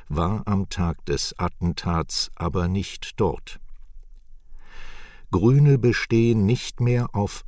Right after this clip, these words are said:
Aus für Verbrennungsmotor bis zweitausenddreißig. Bei den Sondierungsgesprächen für eine mögliche Regierungskoalition zwischen den Unionsparteien C D U, C S U,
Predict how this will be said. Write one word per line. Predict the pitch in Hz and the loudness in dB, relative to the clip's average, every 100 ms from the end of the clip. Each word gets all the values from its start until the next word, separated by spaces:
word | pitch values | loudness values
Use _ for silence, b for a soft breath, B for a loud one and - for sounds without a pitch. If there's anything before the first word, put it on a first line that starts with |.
| - | -2
Aus | 95 101 - | 0 0 -2
für | - - 120 | -6 0 0
Verbrennungsmotor | - 117 92 82 92 90 82 78 - 76 76 - 80 78 | 2 0 0 0 2 4 2 0 0 0 0 0 2 2
bis | 67 76 - | 2 -2 -2
zweitausenddreißig. | - - 71 67 - 76 67 80 73 - 92 90 - 71 - - - - - B B B B B B B | -6 -2 -2 -2 -2 -4 -2 -2 -4 -2 -2 0 0 -2 -4 -8 -12 -14 -14 B B B B B B B
Bei | 104 107 | 2 2
den | 107 113 113 | 4 2 4
Sondierungsgesprächen | 107 113 113 98 131 127 92 85 - - 90 - 90 95 95 - 127 | 4 4 2 2 2 2 2 2 0 0 0 0 2 2 2 2 0
für | - 113 104 | 2 -2 2
eine | 104 107 101 | 0 2 2
mögliche | 92 117 - 113 104 107 98 | 4 2 2 -2 0 0 2
Regierungskoalition | 92 87 95 117 107 107 - - - 104 104 101 95 - 104 104 104 | 4 2 2 0 2 0 -2 -6 -2 0 2 0 0 0 2 2 0
zwischen | - 92 92 - 95 | 0 0 0 2 2
den | 87 90 98 | 4 2 2
Unionsparteien | - 87 78 87 107 - - 123 101 - 104 107 113 117 | 0 0 2 2 0 -4 -6 -6 -6 -2 2 2 2 0
C | - - 92 90 | -2 0 2 2
D | 87 90 | 2 0
U, | 82 90 | -2 -4
C | - - 85 85 | -2 0 0 2
S | 95 - - - | -2 -2 -6 -4
U, | 101 107 | -2 -2